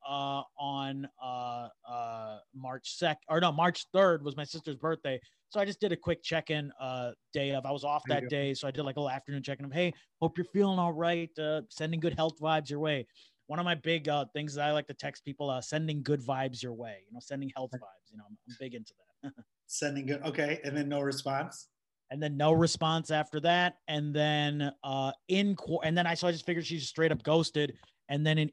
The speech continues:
Speaker 1: April, uh, I did get some development, uh, uh, text from her that was just like, uh, "Hey, uh,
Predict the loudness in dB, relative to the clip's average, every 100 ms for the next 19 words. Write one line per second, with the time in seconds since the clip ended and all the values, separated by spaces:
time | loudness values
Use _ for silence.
0 | 2 4 4 2 0 0 -2 -10 _ _
1 | _ -4 -2 0 -2 -6 _ -2 0 2
2 | 2 4 2 4 4 4 2 2 4 4
3 | 2 -4 -4 -4 -2 -2 -4 -6 -10 -6
4 | -4 -4 -4 -8 -6 -4 -6 -6 -8 -10
5 | -8 -6 -2 2 2 2 -4 _ _ _
6 | _ _ -10 -4 -4